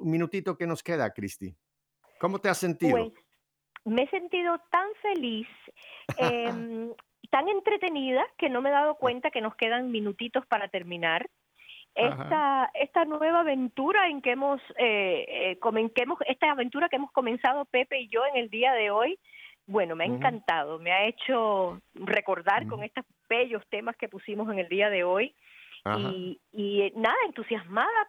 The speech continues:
Speaker 2: por todos los programas que van a, a, si Dios permite, a, a venir y
Speaker 1: Ujú.
Speaker 2: que vamos a compartir esta música preciosa que tenemos, que,
Speaker 1: Ujú.
Speaker 2: que, que, que nunca se puede perder.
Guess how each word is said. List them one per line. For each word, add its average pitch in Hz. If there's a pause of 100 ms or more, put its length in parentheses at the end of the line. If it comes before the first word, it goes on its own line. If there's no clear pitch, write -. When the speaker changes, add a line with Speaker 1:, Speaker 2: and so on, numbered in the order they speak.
(160)
Speaker 2:
por 240
todos 320
los 370
programas 330
que 294
van 247
a, 262
a, 208 (120)
si 214
Dios 240 (120)
permite, 226 (120)
a, 175 (240)
a 190
venir 185 (120)
y 120
Speaker 1:
Ujú. 131
Speaker 2:
que 175 (240)
vamos 208
a 214
compartir 170
esta 226
música 214
preciosa 247 (380)
que 214
tenemos, 269
que, 240
Speaker 1:
Ujú. 147 (100)
Speaker 2:
que, 180 (140)
que, 220
que 220
nunca 359
se 262
puede 240
perder. 165